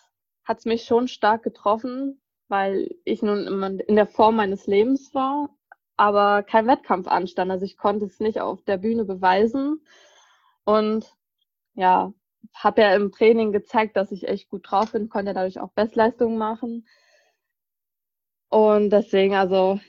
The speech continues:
das war erstmal schon so ein Schlag, wo es mir sozusagen den Boden unter den Füßen weggerissen hat. Aber man kann's einfach nicht ändern. Ist ganz wichtig, jetzt zu, zu sagen, okay, jetzt weiß ich, was möglich ist.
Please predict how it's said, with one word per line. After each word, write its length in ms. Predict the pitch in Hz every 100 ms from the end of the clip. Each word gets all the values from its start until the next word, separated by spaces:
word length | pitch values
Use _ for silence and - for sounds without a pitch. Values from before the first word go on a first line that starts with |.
| _ -
das 160 | 208
war 100 | 214
erstmal 380 | 127 208 214 202
schon 260 | - 226 220
so 80 |
ein 140 | 202 196
Schlag, 500 | - 202 196 220 233 - -
wo 440 | 202 202 - 202
es 120 | 208
mir 200 | 214 202
sozusagen 540 | 180 190 202 196 196 196
den 160 | 196
Boden 200 | 196 220
unter 180 | 214 208
den 160 | 202 202
Füßen 340 | 240 240 233
weggerissen 600 | 220 226 226 233 220 226
hat. 240 | 220 220
Aber 260 | - 196 196
man 160 | 196 196
kann's 320 | 254 240 247
einfach 280 | 208 202 202
nicht 260 | 190 -
ändern. 460 | 214 269 302 302 320 _ _ _ _ _ _ _ -
Ist 160 | 208
ganz 260 | 226 226 226
wichtig, 340 | 247 - 226
jetzt 380 | 240 208 - _
zu, 240 | 214 196 - _
zu 220 | _ 220
sagen, 260 | 202 214 226
okay, 260 | 190 - 226
jetzt 240 | 190 -
weiß 280 | 196 220 226
ich, 200 | 220 -
was 220 | 190 -
möglich 400 | 220 277 277 254
ist. 300 | - 240 -